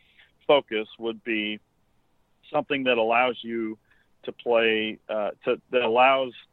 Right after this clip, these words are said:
an elite golfer to go to Pine Valley and, and have Pine Valley play like it did twenty years ago. Um, and, you know, that's why I've always kinda liked the classic course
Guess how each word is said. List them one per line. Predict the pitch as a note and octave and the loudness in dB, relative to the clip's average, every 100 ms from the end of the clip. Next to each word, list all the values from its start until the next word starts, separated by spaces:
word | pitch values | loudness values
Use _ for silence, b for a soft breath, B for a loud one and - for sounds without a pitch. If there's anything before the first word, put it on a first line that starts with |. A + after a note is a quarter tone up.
| b b _ _ _ _ _ _ _ - | b b _ _ _ _ _ _ _ -8
an | C#3 | -6
elite | C3 B2+ D3 | -4 -2 -2
golfer | - C#3 C3 B2 | 2 2 2 -2
to | |
go | A#2+ | -2
to | A#2+ | -2
Pine | - B2+ B2+ | -2 -4 -2
Valley | A#2+ A#2 A2+ A2 A2+ A2 | -2 0 0 0 -4 -12
and, | G#2+ G2+ G#2+ G#2 - | -16 -14 -14 -16 -14
and | A2 G#2+ A#2+ | -14 -12 -2
have | A#2 - | -2 0
Pine | - A2+ G#2+ | 0 0 4
Valley | A2 A2 G#2 | 4 4 0
play | - A2 A2 | -6 -2 -2
like | G#2+ G#2+ G#2 | 0 -2 -4
it | F#2+ | -8
did | A2 G#2 G2 _ _ - | -2 -2 -4 _ _ -6
twenty | A#2 G2+ | -4 -4
years | G2 G2+ F2+ | -4 -8 -10
ago. | F#2 F#2 F2 F2+ b b b _ - | -8 -4 -4 -6 b b b _ -2
Um, | A2 G#2 G#2 G#2+ - _ _ _ _ _ _ _ - | 2 2 2 -4 -10 _ _ _ _ _ _ _ -6
and, | C3 C3+ C3+ C3 C3 | 0 2 2 0 -2
you | - E3+ | 0 2
know, | D#3+ C#3 | 6 6
that's | D3 D#3 | 4 2
why | D#3+ D3+ | 2 2
I've | D3 | 2
always | C#3+ C#3 - | -2 -6 -10
kinda | C#3 | -10
liked | B2 B2+ B2+ | -6 -6 -6
the | A#2+ | -12
classic | - A#2 - A2 | -10 -10 -10 -14
course | - F3 | -10 -10